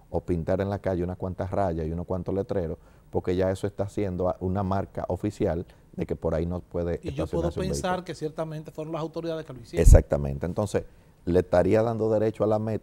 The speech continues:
Speaker 1: a que vaya y coloque un ticket a una persona que se estacione en un contén amarillo. Por eso, eh, se han estado dando cuenta que cada vez que algún usuario hace una marca en el pavimento, un inspector de tránsito del,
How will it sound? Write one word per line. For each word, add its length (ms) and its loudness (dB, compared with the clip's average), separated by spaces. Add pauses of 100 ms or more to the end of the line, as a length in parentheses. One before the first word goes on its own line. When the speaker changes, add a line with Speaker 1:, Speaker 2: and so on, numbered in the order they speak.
Speaker 1:
a 100 -6
que 120 -4
vaya 220 0
y 60 -2
coloque 380 -4
un 160 -6
ticket 440 -6 (120)
a 100 -2
una 160 -2
persona 480 -8
que 140 -16
se 80 -16
estacione 460 -12
en 80 -12
un 60 -14
contén 340 -12
amarillo. 400 -14 (460)
Por 180 -2
eso, 420 -6 (240)
eh, 580 -10 (260)
se 160 -2
han 220 -8
estado 380 -6
dando 220 -8
cuenta 420 -10
que 100 -14
cada 220 -6
vez 160 -8
que 100 -10
algún 260 -8
usuario 560 -10 (460)
hace 240 -6
una 180 -4
marca 380 -10
en 80 -10
el 120 -10
pavimento, 640 -10 (280)
un 160 -8
inspector 520 -10
de 100 -6
tránsito 580 -12
del, 440 -10